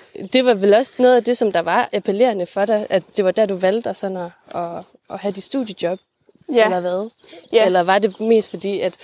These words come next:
Speaker 1: så kunne du, så fik du sådan lige, hvad skal man sige, små prøvesmag på det her med at, at være kreativ, med at sådan at promovere dit eget tøj, fordi du sagde, du nu kan jeg ikke huske, om du sagde det, inden vi gik i gang, men at du havde,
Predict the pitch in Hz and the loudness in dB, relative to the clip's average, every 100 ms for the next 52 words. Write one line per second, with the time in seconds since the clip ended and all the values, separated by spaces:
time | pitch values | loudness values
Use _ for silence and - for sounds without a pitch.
0 | - - 233 - 208 190 180 - - - | -20 -2 -2 0 -4 -4 -8 -16 -20 -6
1 | - 214 254 220 208 - 220 208 233 208 | -4 -2 -2 -2 -2 0 0 2 0 0
2 | 202 - 190 - 202 - 240 226 - 240 | -6 -2 -2 -2 -6 0 0 0 0 0
3 | 247 - 185 175 - 202 208 - - - | 0 -2 -4 -4 -2 -2 -4 -10 -16 -2
4 | 220 202 180 180 175 175 - - 180 170 | 0 0 0 2 0 -2 -8 -8 -4 -2
5 | 165 - 208 220 - 196 190 190 180 190 | -4 -2 0 0 -2 -2 -2 -2 -4 -2
6 | 180 170 190 185 202 190 180 175 175 226 | -4 -4 -6 -4 -2 -2 -2 -4 0 -2
7 | - 196 185 190 185 185 202 196 196 185 | -2 -6 -4 -4 -4 -4 -4 -2 -2 -4
8 | - - - - - - - 208 185 180 | -12 -20 -20 -20 -20 -14 -4 0 0 0
9 | 214 180 175 - 180 196 196 254 330 320 | -2 -4 -8 -2 0 0 0 2 4 2
10 | 247 214 214 214 226 208 185 180 _ - | 0 -4 -2 -2 -4 -4 -4 -6 _ -10
11 | 196 - 190 190 | -8 -4 -4 -4